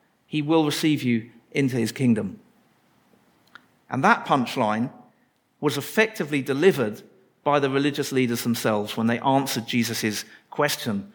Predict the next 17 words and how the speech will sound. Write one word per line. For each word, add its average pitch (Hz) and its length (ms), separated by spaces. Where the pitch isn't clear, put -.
about 117 300
the 120 80
parable. 117 640
It's - 80
very 156 260
clever. 117 320
There's 113 160
really 135 200
no 127 160
other 117 120
way 120 380
that 123 80
they 123 140
could 117 120
have 117 80
answered 120 400
that. 98 200